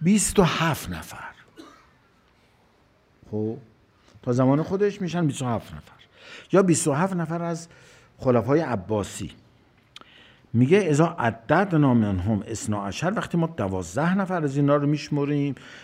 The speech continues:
انتهى العدد به صورت الی سلیمان،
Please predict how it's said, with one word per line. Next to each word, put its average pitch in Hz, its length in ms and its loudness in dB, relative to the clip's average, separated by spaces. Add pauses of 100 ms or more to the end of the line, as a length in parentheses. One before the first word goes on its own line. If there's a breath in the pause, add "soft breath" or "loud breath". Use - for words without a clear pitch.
(120 loud breath)
انتهى 160 380 0
العدد 131 640 2
به 139 80 2
صورت 131 440 -2
الی 156 180 2
سلیمان، 107 600 0